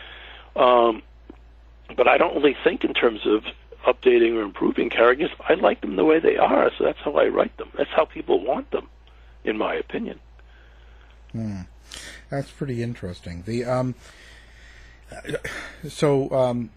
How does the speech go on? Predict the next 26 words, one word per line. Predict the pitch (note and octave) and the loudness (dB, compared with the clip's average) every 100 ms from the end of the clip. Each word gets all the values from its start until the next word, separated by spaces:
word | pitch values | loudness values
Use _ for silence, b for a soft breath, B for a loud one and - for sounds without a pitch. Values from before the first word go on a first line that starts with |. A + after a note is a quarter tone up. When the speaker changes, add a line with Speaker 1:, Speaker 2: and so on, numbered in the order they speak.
| - - - | -20 -20 -16
Speaker 2:
Tarzan | - E3+ D#3+ D#3 D3 | -6 -4 -2 -2 -2
is | C3 A#2+ | -4 -6
on | A#2+ A#2 | -4 -4
Mars. | C3 E3+ G2 - - | -6 -8 -10 -16 -14
<laughs> | - - - - - - - - - - - - - - - | -14 -12 -12 -12 -16 -18 -18 -18 -16 -18 -18 -16 -18 -20 0
Speaker 1:
Poor | - A3+ | 4 4
Tarzan, | - F#3+ F#3 - C#3 A#2 A#2+ | 6 4 4 4 4 4 4
you | C#3 | 4
know, | D3 E3 | 6 4
there's | D3 C3+ | 2 0
no | E3 F3 | 2 2
jungles | E3+ F3+ F3 C3 B2 | 2 2 2 0 0
on | B2 | 0
Mars. | A#2 A#2 A2+ | 4 4 4
Well, | A2+ | 4
there's | A#2 C3 | 4 4
Speaker 2:
No. | E3 G3+ | 6 4
Speaker 1:
some | - | 4
jungle, | A2+ A2 A2 F#3+ | 2 2 0 0
but | A2 | 2
there's | A#2 A2+ | 0 2
hardly | D3+ D#3 D3+ | 2 2 2
any | D3 C3+ | 2 2
jungles | C#3 D3 D#3+ C3 | 0 2 4 2
on | B2 G#2+ | 2 0
Mars. | G2 F#2+ F#2+ A#2+ | 0 0 2 2